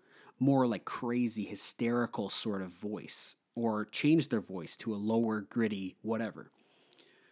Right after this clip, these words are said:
He does do it at one point in the movie, and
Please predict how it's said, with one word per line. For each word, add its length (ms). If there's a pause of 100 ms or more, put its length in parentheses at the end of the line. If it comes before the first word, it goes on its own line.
(440)
He 160
does 380
do 220
it 60
at 220
one 220
point 300
in 60
the 80
movie, 480 (640)
and 340